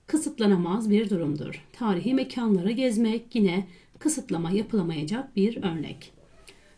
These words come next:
Tarihi mekanların bulunduğu yerlere konut yapmak uygun değildir ve devlet tarafından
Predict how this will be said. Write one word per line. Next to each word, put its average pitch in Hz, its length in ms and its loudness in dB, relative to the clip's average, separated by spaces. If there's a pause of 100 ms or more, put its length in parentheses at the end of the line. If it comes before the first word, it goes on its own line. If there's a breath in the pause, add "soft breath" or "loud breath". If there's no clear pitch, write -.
Tarihi 349 360 8
mekanların 240 600 4
bulunduğu 202 420 6
yerlere 185 600 2
konut 190 420 -2
yapmak 220 560 0
uygun 175 380 -2
değildir 240 460 2
ve 180 140 0
devlet 180 380 -2
tarafından 202 640 0